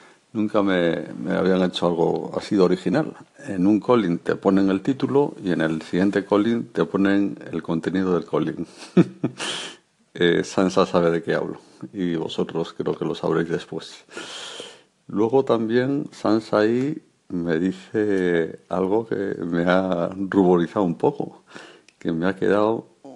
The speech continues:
muy bien, te ha salido muy bien el segmento sobre el tema del lenguaje. Bueno, no dice muy bien, ahora no, no me acuerdo qué me dice, pero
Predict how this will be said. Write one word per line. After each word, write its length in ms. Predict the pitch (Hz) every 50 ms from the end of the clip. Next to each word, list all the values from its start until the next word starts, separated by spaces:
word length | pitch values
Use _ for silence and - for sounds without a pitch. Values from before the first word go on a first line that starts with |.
| - - -
muy 340 | - 101 104 101 107 104
bien, 340 | 95 104 120 113 92 - -
te 80 | - -
ha 40 | 90
salido 440 | - 107 101 104 101 98 92 90 - -
muy 240 | - 95 104 101 95
bien 320 | 95 110 110 95 85 - -
el 100 | - -
segmento 580 | - - - - - - - 113 107 104 - - -
sobre 380 | - - 98 90 87 85 82
el 200 | 82 85 85 82
tema 260 | - - 113 98 101 98
del 120 | 95 90
lenguaje. 580 | 90 82 80 78 90 101 98 - - - - - - - _ - - - - _ _ _ -
Bueno, 260 | - 101 95 90 98
no 40 | 113
dice 180 | 117 107 - 113
muy 160 | 98 90 90
bien, 200 | 92 92 87 85 -
ahora 200 | 95 98 104 101
no, 200 | 101 101 101 98
no 200 | 98 95 101 101
me 40 | 95
acuerdo 340 | 90 - 95 90 90 87 85
qué 80 | - 92
me 240 | 82 85 87 87 85
dice, 320 | 90 104 101 - 135 131
pero 480 | 131 - - - - - - - -